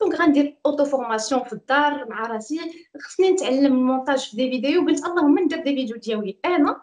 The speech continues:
نتعلم فيهم، منها كنتعلم، منها كن-، كنوري الناس حاجه اللي هي زوينه. دونك هكذا كيفاش جات الفكرة؟ صراحه جات بانني باغا نتعلم شي حاجه، درتها،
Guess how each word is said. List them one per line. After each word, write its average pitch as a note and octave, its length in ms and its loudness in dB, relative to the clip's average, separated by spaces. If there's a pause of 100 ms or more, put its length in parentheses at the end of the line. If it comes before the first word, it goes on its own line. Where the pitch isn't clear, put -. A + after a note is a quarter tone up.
نتعلم F#4 380 2
فيهم، D4 480 0 (100)
منها C#4+ 280 4
كنتعلم، B3+ 600 -2 (320)
منها D4 460 6
كن-، C4+ 460 -2 (220)
كنوري F4 280 0
الناس C4+ 300 0
حاجه D#4 240 -2
اللي B3 240 0
هي G#3+ 40 0
زوينه. F#3 320 -6 (360)
دونك C#4+ 140 0
هكذا F#4+ 300 2
كيفاش E4 240 -2
جات C4+ 60 2
الفكرة؟ C#4 160 -2 (260)
صراحه C4+ 440 -6
جات A3+ 300 -8 (100)
بانني C4 400 0 (220)
باغا C4+ 220 2
نتعلم C4+ 380 2
شي C#4 140 -6
حاجه، C#4 420 -2 (180)
درتها، C#4+ 560 -4